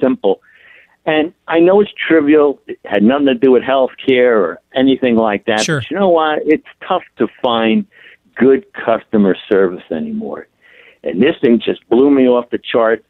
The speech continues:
Speaker 1: And watching your show today, you said you would like to accommodate those people out there that go out of their way. Well, I think she, this company went out of their way.
Speaker 2: And they deserve the
Speaker 1: And
Speaker 2: props,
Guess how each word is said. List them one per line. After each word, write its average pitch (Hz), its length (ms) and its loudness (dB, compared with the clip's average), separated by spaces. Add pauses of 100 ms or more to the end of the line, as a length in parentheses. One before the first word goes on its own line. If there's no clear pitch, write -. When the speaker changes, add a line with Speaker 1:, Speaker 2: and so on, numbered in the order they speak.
Speaker 1:
And 101 200 0
watching 156 360 0
your 151 140 2
show 175 300 0
today, 110 480 0 (240)
you 170 160 -2 (120)
said 156 180 0
you 139 180 2
would 170 180 0
like 113 380 -2
to 131 140 4
accommodate 107 840 0 (640)
those 208 460 0
people 202 400 2
out 170 320 -2
there 147 340 2
that 196 120 0 (300)
go 220 200 0
out 220 140 0
of 208 100 0
their 214 140 2
way. 214 380 0
Well, 101 140 -2
I 117 220 0 (120)
think 120 280 -2 (200)
she, - 360 -8 (100)
this 117 120 -2 (120)
company 104 280 -4
went 80 220 -6
out 76 160 -6
of 76 120 -6
their 69 120 -2
way. - 300 -10 (960)
Speaker 2:
And 160 180 0
they 160 120 2
deserve 151 340 0
the 151 80 -4
Speaker 1:
And - 60 -6
Speaker 2:
props, 143 380 -2